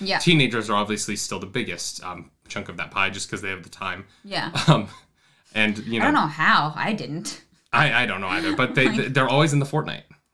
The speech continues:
Speaker 1: I guess so, yeah.
Speaker 2: Uh, but, uh, you know,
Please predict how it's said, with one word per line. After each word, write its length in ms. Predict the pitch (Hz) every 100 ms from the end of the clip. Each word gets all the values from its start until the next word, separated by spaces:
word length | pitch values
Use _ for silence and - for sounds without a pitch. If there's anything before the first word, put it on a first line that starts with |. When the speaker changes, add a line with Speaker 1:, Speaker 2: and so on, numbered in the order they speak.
| _ _
Speaker 1:
I 120 | 170 180
guess 300 | 180 185 -
so, 280 | 151 147 151
yeah. 300 | 151 151 160 - _
Speaker 2:
Uh, 260 | - 135 127
but, 280 | 107 127 -
uh, 480 | 123 117 113 110 87
you 140 | 127 135
know, 220 | 107